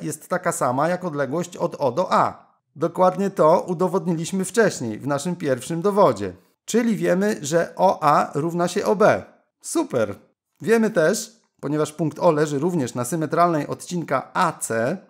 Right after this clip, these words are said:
że jest tak samo odległy od wierzchołka A jak od wierzchołka C. Czyli wiemy, że O A równa się O C. I uwaga, bo robi się coraz ciekawiej.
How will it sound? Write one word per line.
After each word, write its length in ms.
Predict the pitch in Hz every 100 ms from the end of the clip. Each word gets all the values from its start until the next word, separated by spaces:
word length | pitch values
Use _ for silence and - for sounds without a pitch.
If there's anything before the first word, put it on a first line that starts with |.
| _ -
że 200 | 127 185
jest 280 | 175 - -
tak 180 | 156
samo 280 | - 226 214
odległy 560 | 175 160 135 147 190 -
od 180 | 170 147
wierzchołka 720 | 160 - 170 160 156 139 -
A 300 | 131 143 220 - - -
jak 240 | 147 156
od 160 | - 160
wierzchołka 520 | 175 180 117 113 165
C. 340 | 175 226 165 - _ _
Czyli 280 | - 147 185
wiemy, 280 | 190 165 139
że 220 | 135 131
O 220 | 139 127
A 340 | 139 143 220 220 -
równa 340 | 135 170 180 170
się 280 | - 160 180 - -
O 120 | 143
C. 280 | 151 147 95 - _ _ _ _ _ -
I 80 |
uwaga, 380 | 127 135 131 139
bo 100 | 143
robi 180 | 143 139
się 120 | 151
coraz 300 | - 123 127
ciekawiej. 500 | - 170 156 104 98